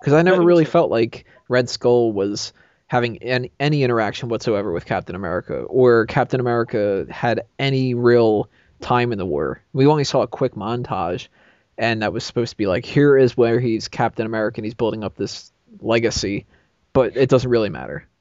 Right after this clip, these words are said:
Speaker 1: And
Speaker 2: Well, then by the end, by the end of the first act, I don't think he met a single problem that he didn't,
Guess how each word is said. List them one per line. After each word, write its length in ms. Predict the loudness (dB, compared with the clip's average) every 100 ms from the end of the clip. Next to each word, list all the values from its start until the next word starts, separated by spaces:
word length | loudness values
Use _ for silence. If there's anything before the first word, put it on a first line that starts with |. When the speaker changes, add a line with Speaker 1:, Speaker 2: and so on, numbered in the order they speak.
| -14
Speaker 1:
And 240 | -10 -8 -4
Speaker 2:
Well, 100 | -2
then 80 | 0
by 80 |
the 80 | 0
end, 160 | -2 -4
by 120 | -2
the 60 | -2
end 80 | -2
of 40 | -4
the 40 |
first 220 | -4 -2
act, 240 | -2 -4 -6
I 60 | -8
don't 160 | -6
think 220 | -8 -12 _
he 180 | -14 -8
met 240 | -6 -6 -6
a 40 |
single 340 | -10 -6 -6
problem 420 | -4 -2 -2 -4 -4
that 120 | -6
he 160 | -8
didn't, 460 | -10 -8 -6 -8